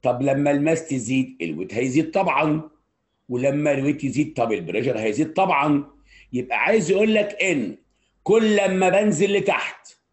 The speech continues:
في كذا حاجة بتحصل. ركز معايا. By go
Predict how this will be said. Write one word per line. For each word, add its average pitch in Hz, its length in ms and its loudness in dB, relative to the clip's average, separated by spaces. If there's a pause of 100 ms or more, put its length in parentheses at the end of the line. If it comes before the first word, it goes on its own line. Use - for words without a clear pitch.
(600)
في 208 360 2
كذا 202 420 0
حاجة 175 360 0
بتحصل. - 580 -4 (1000)
ركز 160 440 0
معايا. 160 560 0 (760)
By 139 420 2 (400)
go 208 500 4